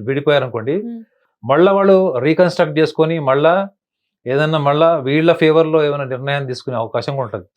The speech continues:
Speaker 2: మ్మ్.
Speaker 1: ఒక పది రూపాయలు మనం కూడా వదిలేసుకుందాం అనే ఆలోచన వాళ్ళకి రావచ్చు.
Speaker 2: మ్మ్.
Speaker 1: లేదు, ఈ భాగం వాళ్ళది కాబట్టి వాళ్ళకి ఇచ్చేయాలి అనేటువంటి ఆత్మ పరిశీలన వాళ్ళు చేసుకునేటువంటి పరిస్థితులు వీళ్ళకి అతిసారంలో జరుగుతాయి.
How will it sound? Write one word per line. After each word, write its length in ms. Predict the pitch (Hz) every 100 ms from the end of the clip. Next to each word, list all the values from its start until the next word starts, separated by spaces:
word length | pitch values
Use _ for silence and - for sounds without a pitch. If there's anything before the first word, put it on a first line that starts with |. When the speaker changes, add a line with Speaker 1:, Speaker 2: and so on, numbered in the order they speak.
| - 202
Speaker 2:
మ్మ్. 180 | 202 190 -
Speaker 1:
ఒక 120 | 120
పది 180 | - 143
రూపాయలు 300 | 143 151 160
మనం 180 | 143 151
కూడా 140 | 156 147
వదిలేసుకుందాం 500 | 143 147 151 143 143
అనే 120 | 139
ఆలోచన 280 | 135 143 131
వాళ్ళకి 240 | 117 120
రావచ్చు. 340 | 117 120 120 120 _
Speaker 2:
మ్మ్. 160 | 240 226
Speaker 1:
లేదు, 180 | 180 165
ఈ 120 | 147 170
భాగం 320 | 139 151 165 175
వాళ్ళది 360 | 143 143 147 139
కాబట్టి 340 | 139 139 143
వాళ్ళకి 240 | 127 123
ఇచ్చేయాలి 460 | 120 - 139 127 123 120 _ _ _ _ _ _ _ _
అనేటువంటి 680 | - 147 151 143 143 131 143 135 120
ఆత్మ 260 | 131 135 151
పరిశీలన 480 | 147 127 139 143
వాళ్ళు 280 | 131 117 135
చేసుకునేటువంటి 540 | 135 127 131 123 120 110
పరిస్థితులు 340 | 110 - 147
వీళ్ళకి 200 | 117 127
అతిసారంలో 420 | 107 - 113 123
జరుగుతాయి. 480 | 120 107 107 104 113